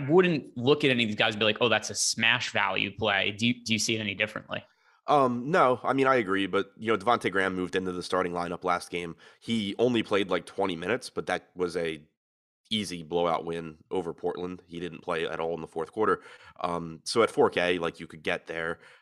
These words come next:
Speaker 2: Alvarado played about twenty-two minutes off the bench at thirty-eight hundred. You know, if you get twenty to twenty-two minutes from him, he looks decent. Uh, if Ingram is in, you're only expecting, you know, low teens probably, so not really in play. And then one other thing we did see last game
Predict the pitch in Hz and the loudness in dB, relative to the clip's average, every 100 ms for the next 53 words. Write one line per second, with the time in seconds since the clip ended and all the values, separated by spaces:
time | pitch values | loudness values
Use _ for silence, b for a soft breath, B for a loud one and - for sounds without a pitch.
0 | B _ - 110 98 92 90 87 95 85 | B _ 2 2 4 4 4 2 0 0
1 | 85 - 92 87 - 87 87 85 87 - | -2 -4 -6 -6 -8 -6 -6 -4 -6 -6
2 | 73 90 85 85 - 90 82 80 87 92 | -6 -4 -4 -6 -8 -8 -6 -6 -4 -2
3 | 87 82 b b b - 87 85 90 92 | -2 -4 b b b -10 -6 -4 -4 -4
4 | - 95 90 87 95 85 - 87 92 - | -2 -4 -4 -6 -6 -6 -4 -4 -4 -4
5 | 90 98 82 85 82 - 87 - 87 b | -6 -6 -6 -6 -6 -8 -10 -8 -10 b
6 | b - 80 78 - 90 82 78 87 87 | b -2 -2 0 -4 -4 -4 -8 -10 -10
7 | 85 78 78 78 76 82 80 78 80 78 | -8 -8 -8 -10 -6 -6 -6 -10 -10 -10
8 | 73 _ _ _ 82 85 78 76 - 85 | -12 _ _ _ -2 0 -2 -6 -14 -14
9 | 85 85 - 90 101 120 120 78 80 76 | -12 -8 -2 -2 -2 -8 -8 -6 -4 -4
10 | - _ 85 85 85 82 90 90 - B | -4 _ -6 -4 -4 -4 -2 -2 -4 B
11 | B B 117 127 131 151 156 139 107 90 | B B 2 4 6 6 4 2 -2 -2
12 | 104 - 104 90 92 - 90 85 | -2 -2 0 0 -2 -4 -6 -6